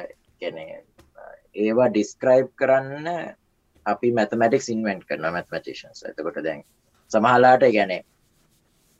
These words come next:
ඇප්ලිකේෂන් එකට කලින් මැතමැටික්ස් එනවා, මැතමැටික්ස් වලට පස්සේ ඇප්ලිකේෂන් එක එනවා. දැන් මේ, මේකේ වෙලා තියෙන්නේ දැන් ක්වොන්ටම් මෙකැනික්ස්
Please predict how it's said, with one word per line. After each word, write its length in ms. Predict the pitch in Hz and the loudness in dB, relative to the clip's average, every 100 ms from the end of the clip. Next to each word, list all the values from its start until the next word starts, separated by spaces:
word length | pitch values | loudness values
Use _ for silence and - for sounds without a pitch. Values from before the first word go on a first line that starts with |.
| 120 | -4
ඇප්ලිකේෂන් 560 | 107 139 147 143 156 | 0 2 4 2 4
එකට 160 | 143 - | 2 4
කලින් 280 | 120 139 151 | 2 2 0
මැතමැටික්ස් 520 | 143 151 147 147 - | 0 0 -4 -6 -8
එනවා, 300 | 151 160 170 - _ _ - | -2 0 0 -4 _ _ -12
මැතමැටික්ස් 460 | 104 110 120 120 123 | -12 -8 -10 -8 -6
වලට 180 | 110 | -6
පස්සේ 300 | - 107 - | -4 -2 2
ඇප්ලිකේෂන් 540 | 139 139 147 139 139 135 | 2 2 -2 -2 -4 -8
එක 80 | 131 | -8
එනවා. 280 | 131 175 147 | -6 -6 -4
දැන් 160 | 107 | -4
මේ, 260 | 104 117 135 - | -2 -2 -2 -2
මේකේ 340 | 117 123 156 | -2 0 2
වෙලා 240 | 151 151 147 | 2 2 2
තියෙන්නේ 340 | 147 139 160 | -2 -10 -10
දැන් 140 | 139 | -10
ක්වොන්ටම් 280 | - 98 120 | -6 -6 -6
මෙකැනික්ස් 440 | 123 135 131 - | -6 -2 -2 -4